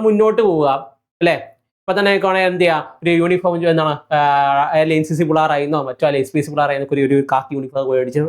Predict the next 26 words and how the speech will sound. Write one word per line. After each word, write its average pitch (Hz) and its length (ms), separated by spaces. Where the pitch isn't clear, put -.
എന്താണ് 123 220
ഈ 131 100
പറയുന്ന 135 260
പഠിക്കുന്ന 131 360
ഫ്രണ്ടിൽ 127 240
എന്ത് 123 100
ചെയ്യാം, 123 160
തൂക്കിടുക. 120 320
ഓക്കെ, 151 120
എന്നിട്ട് 151 260
പറയുക, 147 260
"ഞാൻ 147 120
അടുത്ത 139 260
വർഷം 139 260
ഈ - 80
പറയുന്ന 139 260
ലിസ്റ്റ് 135 260
വരുമ്പം 135 300
എൻ്റെ 110 180
പേരതിനകത്ത് 139 460
കാണും, 151 240
അല്ലേ? 151 140
ഞാൻ 120 160
ട്രെയിനിങ്ങിന് 135 460
പോവും, 135 160
ഞാൻ 139 80